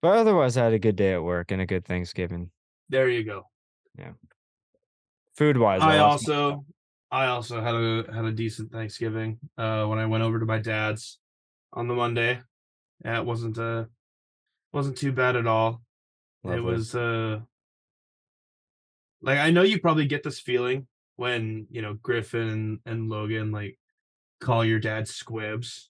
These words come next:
Speaker 2: right? Like, you
Speaker 1: Mm-hmm.
Speaker 2: get, like, that cute feeling. It was, it was such a cute feeling when,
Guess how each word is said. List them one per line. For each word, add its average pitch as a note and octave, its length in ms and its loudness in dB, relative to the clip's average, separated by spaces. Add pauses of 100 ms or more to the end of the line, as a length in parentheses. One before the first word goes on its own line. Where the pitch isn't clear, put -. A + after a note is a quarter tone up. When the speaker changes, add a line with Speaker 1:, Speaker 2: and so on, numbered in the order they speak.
(140)
Speaker 2:
right? A2+ 200 -2
Like, A2+ 120 -2
you G2+ 80 0
Speaker 1:
Mm-hmm. A#2 80 -2
Speaker 2:
get, A#2 160 -2
like, A2+ 180 -8
that A2+ 200 -6
cute A#2+ 260 -6
feeling. A#2 500 -6 (760)
It C3 180 2
was, B2+ 500 0
it C#3 80 2
was C3+ 220 4
such D3 180 2
a C3 40 0
cute C3 340 2
feeling A#2 560 2
when, A2 460 0